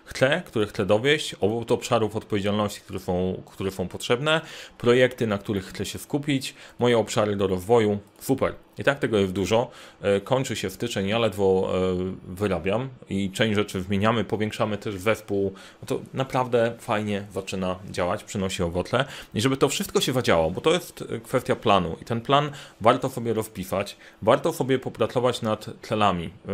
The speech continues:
w sklepie u nas znajdziesz szablon do karty celów i warto nad tym szablonem pomyśleć, popracować, nauczyć się, podziałać. To nie jest umiejętność w tym planowaniu rocznym,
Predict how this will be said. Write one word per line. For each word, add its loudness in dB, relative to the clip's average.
w -18
sklepie -2
u -2
nas -2
znajdziesz -4
szablon 0
do -6
karty -4
celów -4
i -6
warto 0
nad -6
tym -8
szablonem -2
pomyśleć, -2
popracować, -2
nauczyć -2
się, -4
podziałać. 2
To 2
nie 2
jest 4
umiejętność -2
w -16
tym -4
planowaniu 2
rocznym, -2